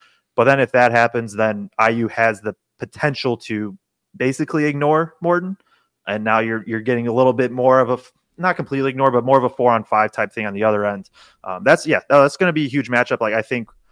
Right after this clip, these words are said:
one of the ways Indiana stays close or even wins this is Mgbako is gonna have to have a big night. He's gonna have to hit threes. He's gonna have to be aggressive too, right? You, it'll, it'll be good if he can hit threes, um, but he can do that against any defender. Not, he can't get to the rim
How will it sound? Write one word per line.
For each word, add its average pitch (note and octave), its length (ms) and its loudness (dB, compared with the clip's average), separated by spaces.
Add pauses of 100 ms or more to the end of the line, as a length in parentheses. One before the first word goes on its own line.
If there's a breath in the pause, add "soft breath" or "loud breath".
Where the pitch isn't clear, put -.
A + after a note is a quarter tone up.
(120)
one B2+ 180 2
of B2 80 -2
the B2 60 2
ways A#2+ 280 2
Indiana A#2 460 -2 (240)
stays C3 300 -4
close B2 320 0
or A2+ 80 -2
even A2 200 -6
wins A2 180 -2
this A2 160 -8
is A2 160 -6
Mgbako A2 460 0
is G#2+ 80 -10
gonna A2 160 -4
have A2+ 200 0
to G#2 80 -2
have G2+ 140 0
a F#2+ 40 -6
big G2+ 200 -6
night. G2+ 240 -6
He's G#2 140 -16
gonna A2+ 180 -6
have A2+ 160 0
to B2 80 -6
hit A2+ 160 -2
threes. G#2+ 380 -8 (300 soft breath)
He's A#2+ 120 -10
gonna B2+ 180 0
have C3 120 4
to C3 80 -18
be C3+ 80 -2
aggressive A#2+ 420 0
too, G#2+ 220 -4
right? G2+ 240 -4
You, A2 240 -12 (380 soft breath)
it'll, C3+ 200 6
it'll C3+ 220 4
be C3+ 120 -2
good C#3 160 2
if C#3+ 120 -2
he C#3 80 -6
can C3 120 -4
hit C3+ 160 -2
threes, C#3 480 -6 (120)
um, F#2+ 360 -6
but A2+ 280 -6
he B2+ 160 -8
can B2+ 120 -8
do B2 120 -6
that A#2+ 180 4
against A#2 380 -4
any C3 240 -2
defender. D3+ 540 0 (520)
Not, A#2+ 280 2 (180)
he B2 180 -12
can't B2+ 300 -4
get C#3 140 2
to - 100 -12
the A#2 80 2
rim A2 240 0